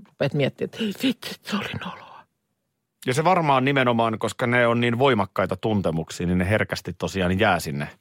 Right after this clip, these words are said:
Speaker 1: Joo.
Speaker 2: mieleen.
Speaker 1: Ja kuulemma siis, ö, noin ylipäänsä on viesti siitä, että siellä kokemuksessa, siinä menneen kokemuksessa on ehkä jotain niin kuin työstämättä.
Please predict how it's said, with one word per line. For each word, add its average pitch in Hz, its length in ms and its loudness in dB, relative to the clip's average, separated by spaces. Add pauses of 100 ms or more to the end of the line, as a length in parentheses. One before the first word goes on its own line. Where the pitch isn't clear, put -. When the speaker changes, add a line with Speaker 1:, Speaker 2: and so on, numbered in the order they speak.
(100)
Speaker 1:
Joo. 233 260 6 (120)
Speaker 2:
mieleen. 101 680 2
Speaker 1:
Ja 208 80 6
kuulemma 220 440 6
siis, 180 440 2
ö, 156 260 4 (800)
noin 180 180 2
ylipäänsä 190 520 4
on 143 80 2
viesti 143 300 0
siitä, 147 460 0
että 131 180 -4
siellä 135 320 2 (320)
kokemuksessa, 147 720 0 (680)
siinä 151 180 -2
menneen 156 320 2
kokemuksessa 151 560 -2
on 151 80 0
ehkä 147 200 0
jotain 135 300 0
niin 131 100 -2
kuin 127 160 -6
työstämättä. 175 920 0